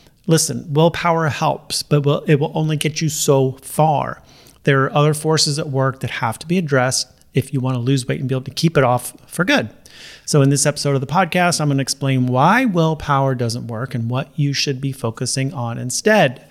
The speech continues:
And listen, if you're the kind of person who wants a little help with all this, with losing weight, with being able to keep it off,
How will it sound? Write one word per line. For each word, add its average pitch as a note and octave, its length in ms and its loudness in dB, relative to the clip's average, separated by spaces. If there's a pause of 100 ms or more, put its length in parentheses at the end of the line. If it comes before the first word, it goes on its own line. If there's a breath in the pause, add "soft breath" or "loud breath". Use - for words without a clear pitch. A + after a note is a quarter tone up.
(640 loud breath)
And F#3+ 240 4
listen, E3+ 260 2
if C#3+ 100 0
you're E3+ 120 0
the G#3+ 80 -4
kind A3 180 -2
of G#3 80 -4
person C3+ 440 -2
who A2+ 120 -2
wants C3 240 -2
a C3+ 40 -2
little B2 120 0
help B2+ 320 -4
with A#2+ 140 -4
all G#2 160 -2
this, - 320 -8
with B2 160 -4
losing B2 400 0
weight, A#2+ 180 -4
with A#2+ 180 -8
being C3 180 -2
able B2+ 160 -4
to B2 60 -6
keep C3 240 -6
it C3+ 80 -6
off, - 360 -8